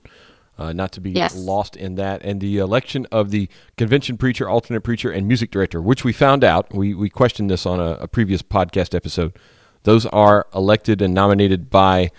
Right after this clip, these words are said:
Speaker 1: the Committee on Order of Business.
Speaker 2: Yes, they bring those, uh, in one of their reports.
Speaker 1: Yes, so that, that completes our Tuesday afternoon session.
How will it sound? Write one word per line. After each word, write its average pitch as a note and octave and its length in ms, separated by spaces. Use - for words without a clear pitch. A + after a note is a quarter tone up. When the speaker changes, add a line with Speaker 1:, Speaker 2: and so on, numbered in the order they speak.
Speaker 1:
the F#2 300
Committee A2+ 480
on G2 220
Order F#2 260
of G2 220
Business. - 440
Speaker 2:
Yes, - 380
they F3+ 120
bring E3+ 320
those, D#3+ 480
uh, F3 180
in E3+ 200
one E3 100
of D#3+ 120
their D#3+ 140
reports. - 540
Speaker 1:
Yes, - 320
so - 160
that, G#2+ 240
that B2+ 220
completes C#3 440
our G#2+ 180
Tuesday C3+ 480
afternoon A2+ 540
session. G2 400